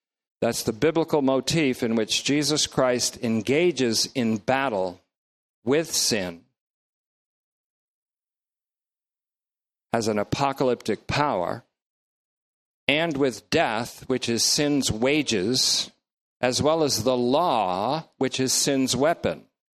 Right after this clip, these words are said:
Paul brings all these things to the fore. The law, in itself,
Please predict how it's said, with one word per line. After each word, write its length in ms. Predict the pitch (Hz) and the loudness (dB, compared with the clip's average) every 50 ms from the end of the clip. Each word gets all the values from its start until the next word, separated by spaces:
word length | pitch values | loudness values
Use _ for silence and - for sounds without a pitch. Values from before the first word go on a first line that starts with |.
| _ _ _ _ _ _ _ _ _ _ - | _ _ _ _ _ _ _ _ _ _ -2
Paul 220 | 120 131 127 127 | -2 0 0 0
brings 340 | 120 117 123 120 113 107 98 | 0 0 0 0 0 0 0
all 160 | 117 110 107 | 0 0 2
these 280 | 113 135 160 156 - - | 2 0 0 0 0 -2
things 340 | 123 107 98 95 90 - - | -2 -2 -2 -2 -4 -4 -4
to 100 | - 107 | -4 -4
the 120 | 98 90 | -4 -4
fore. 480 | - - - 101 90 82 80 76 - _ _ _ _ _ _ _ _ _ _ _ _ _ _ _ _ - | -4 -4 -2 -2 -2 -2 -4 -8 -14 _ _ _ _ _ _ _ _ _ _ _ _ _ _ _ _ -2
The 100 | 110 107 | 0 2
law, 560 | 113 127 156 147 120 110 104 107 127 113 - _ _ _ _ _ _ _ _ _ _ _ _ _ _ - | 2 2 2 2 2 2 0 0 -2 -6 -8 _ _ _ _ _ _ _ _ _ _ _ _ _ _ -2
in 100 | 143 143 | 0 0
itself, 880 | 135 113 - - - 170 180 170 135 127 139 139 139 - - - - | 0 0 0 0 2 2 2 4 2 2 0 -2 -4 -8 -10 -16 -20